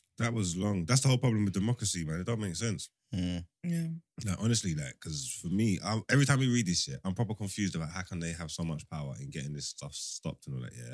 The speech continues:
Speaker 3: Mm.
Speaker 1: 'Cause it got signed off.
Speaker 2: Mm-hmm.
Speaker 1: Like, you
Speaker 3: Yeah.
Speaker 1: know what I'm trying to say? Like,
Speaker 2: Yeah.
Speaker 1: it got signed off
Speaker 3: Yeah.
Speaker 1: officially by the government, so they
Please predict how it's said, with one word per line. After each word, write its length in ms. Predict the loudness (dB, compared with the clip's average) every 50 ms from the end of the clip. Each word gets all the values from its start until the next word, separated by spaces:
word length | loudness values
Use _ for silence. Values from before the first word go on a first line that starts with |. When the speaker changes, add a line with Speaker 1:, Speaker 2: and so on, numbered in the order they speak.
| -4 -2
Speaker 3:
Mm. 300 | 0 0 0 0 -2 -6 -10 _ _
Speaker 1:
'Cause 140 | 2 2 4
it 60 | 4
got 140 | 4 2 4
signed 340 | 4 6 6 8 8 8 8
off. 320 | 6 6 4 2 -2 -6 -6 -4
Speaker 2:
Mm-hmm. 220 | -4 -2 0 0 2
Speaker 1:
Like, 220 | 2 2 2 4 4
you 80 | 4
Speaker 3:
Yeah. 60 | 6 8
Speaker 1:
know 60 | 8
what 0 |
I'm 40 | 10
trying 120 | 10 10
to 60 | 10 8
say? 160 | 8 8 8
Like, 100 | 8 8
Speaker 2:
Yeah. 60 | 6
Speaker 1:
it 20 | 6
got 120 | 4 4 4
signed 280 | 4 4 4 4 2
off 100 | 2 0
Speaker 3:
Yeah. 40 | 0 0
Speaker 1:
officially 280 | 2 2 2 2 2
by 160 | 2 2 4 4
the 60 | 4
government, 380 | 4 4 4 4 4 2 0
so 100 | -2 -2
they 200 | -2 -2 -2 -2